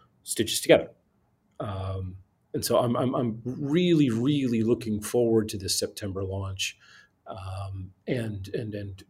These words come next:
showing the world what's possible when you take, you know, new and modern and allow it to be leveraged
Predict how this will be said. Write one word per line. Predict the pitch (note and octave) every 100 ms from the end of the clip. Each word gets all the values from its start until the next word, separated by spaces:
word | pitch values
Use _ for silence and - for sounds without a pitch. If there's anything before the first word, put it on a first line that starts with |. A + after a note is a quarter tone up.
| _ _ _ _ _ _ -
showing | - - - - C#3+ C#3+ C#3 A#2+ A2+
the | A#2+
world | F3 E3 G2+ G2
what's | A#2 -
possible | - B2+ B2+ - G#2+ G#2 G#2+
when | G#2+
you | G#2+ G#2
take, | A#2 A2 G#2+ - _ _ - _ _ _ _ -
you | G#2+
know, | G#2+
new | B2+ B2 C3+ B2+
and | A#2
modern | A#2 A2+ G#2 G#2 G#2 - _ E3+
and | A#2+ A2 G#2+ G#2 G#2 -
allow | B2+ A2+ A2+ B2
it | -
to | -
be | G#2 G#2
leveraged | G#2+ A#2 G#2 G2+ G2+ G2 -